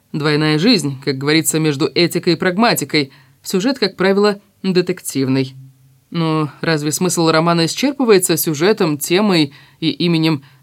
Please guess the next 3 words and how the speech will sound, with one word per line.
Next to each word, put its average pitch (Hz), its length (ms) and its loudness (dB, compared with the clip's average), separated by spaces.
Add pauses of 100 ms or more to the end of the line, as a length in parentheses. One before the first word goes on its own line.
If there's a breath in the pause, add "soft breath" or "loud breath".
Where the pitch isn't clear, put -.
(120)
рефлексирующего 156 800 -2
героя? 160 580 4 (420 loud breath)
Вот 233 280 -2